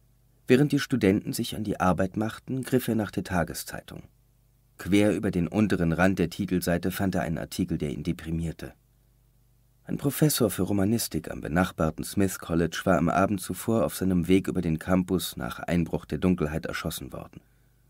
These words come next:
Offenbar hatte sich der Mörder von hinten angeschlichen, eine kleinkalibrige Pistole gezogen und einen einzigen Schuss in die Schädelbasis abgegeben, bevor er unentdeckt in die Nacht entschwand.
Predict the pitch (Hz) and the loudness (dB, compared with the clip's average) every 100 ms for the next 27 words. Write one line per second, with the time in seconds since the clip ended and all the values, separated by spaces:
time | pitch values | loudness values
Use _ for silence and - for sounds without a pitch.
0 | _ _ _ - 131 135 120 127 131 127 | _ _ _ 2 4 6 6 6 2 0
1 | 127 123 113 101 98 117 - 98 92 117 | -4 -2 0 4 4 2 0 -2 0 0
2 | 95 - 87 95 98 87 - 85 - 78 | 0 -2 -2 0 0 0 -2 -2 -2 -6
3 | - _ _ _ - 71 76 - 104 107 | -8 _ _ _ -10 -6 -4 2 4 4
4 | 98 98 110 110 92 98 90 - 107 98 | 2 2 2 0 -4 -6 -4 2 4 4
5 | - - 107 110 117 - 92 87 - 110 | 0 0 2 2 0 0 0 0 2 2
6 | 98 90 85 - 95 - - 73 - 95 | 2 -2 -2 0 -2 -2 -6 -6 0 0
7 | 82 73 76 73 - - 90 - 78 82 | 0 0 0 -2 -6 -6 -6 -6 -2 0
8 | 80 78 _ _ _ - - 101 87 90 | 0 -2 _ _ _ -4 2 4 4 2
9 | - 117 80 87 95 90 - - 78 78 | 2 2 2 0 -2 -4 -10 -10 -6 -4
10 | 78 - - - - - - | -6 -10 -14 -12 -12 -14 -16